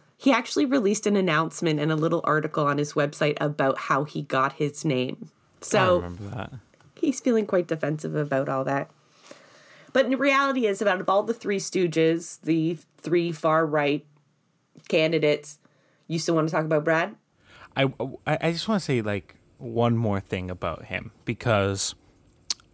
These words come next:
Speaker 2: when I was at City Hall on the day of the budget, um, he, when in the, in the short amount of time that John Tory was actually, you know, there, Brad Bradford was sitting beside him talking quite a bit.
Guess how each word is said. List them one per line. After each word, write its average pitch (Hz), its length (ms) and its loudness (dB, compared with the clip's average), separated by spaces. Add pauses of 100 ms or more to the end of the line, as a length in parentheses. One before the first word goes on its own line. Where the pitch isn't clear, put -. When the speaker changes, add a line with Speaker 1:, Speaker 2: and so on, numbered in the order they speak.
Speaker 2:
when 143 200 2
I 165 80 4
was 190 220 4
at - 160 -2
City 113 260 -2
Hall 90 600 -2 (100)
on 95 160 -2
the 92 60 -4
day 92 200 -2
of 90 120 -4
the 104 80 -4
budget, 87 640 -4 (720)
um, - 480 -10
he, 131 500 0
when 120 320 0
in 123 180 0
the, 117 360 2
in 123 120 -2
the 117 120 2
short 202 280 2
amount 123 300 2
of 104 120 -4
time 92 480 -6
that 87 180 -8
John 92 300 -4
Tory 90 340 -2
was 95 260 -8
actually, 90 720 -6 (100)
you 101 120 -8
know, 87 220 -12 (680)
there, 98 640 0 (320)
Brad 131 240 2
Bradford 135 360 0
was 107 120 -6
sitting 110 320 -4
beside 95 400 -4
him 92 120 -6
talking 90 420 -6
quite 95 760 -6
a 95 140 -4
bit. - 500 -10